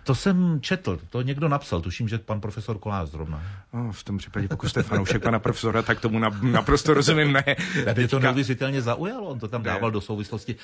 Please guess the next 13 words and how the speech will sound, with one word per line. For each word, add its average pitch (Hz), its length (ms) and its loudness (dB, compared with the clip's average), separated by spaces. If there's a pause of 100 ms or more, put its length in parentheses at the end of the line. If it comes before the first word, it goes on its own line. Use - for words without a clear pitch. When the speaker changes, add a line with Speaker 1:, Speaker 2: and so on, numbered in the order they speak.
(100)
Speaker 1:
třeba 92 400 0
s - 160 -12
oštěpaři 156 580 -6
nebo 92 160 -6
tenisty. 92 280 -4
Speaker 2:
Ano, 143 220 0
ano, 143 200 0
ano, 131 180 0
ano. 107 200 -4 (300)
Eh, 95 520 -8 (100)
teďka 120 320 -6
tedy 110 460 -2
vážně. 98 460 -4